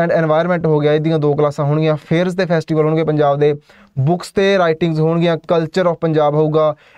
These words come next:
ਇੰਪੋਰਟੈਂਟ ਕੁਛ ਫੈਕਟ ਪੰਜਾਬ ਦੇ ਬਾਰੇ,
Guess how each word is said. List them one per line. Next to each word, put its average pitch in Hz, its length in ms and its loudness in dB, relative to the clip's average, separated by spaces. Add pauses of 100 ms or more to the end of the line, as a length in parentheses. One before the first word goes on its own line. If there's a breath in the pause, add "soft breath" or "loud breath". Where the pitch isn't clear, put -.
ਇੰਪੋਰਟੈਂਟ 170 680 -2 (500)
ਕੁਛ 185 220 -2
ਫੈਕਟ 185 280 -2
ਪੰਜਾਬ 170 360 0
ਦੇ 160 100 0
ਬਾਰੇ, 175 320 0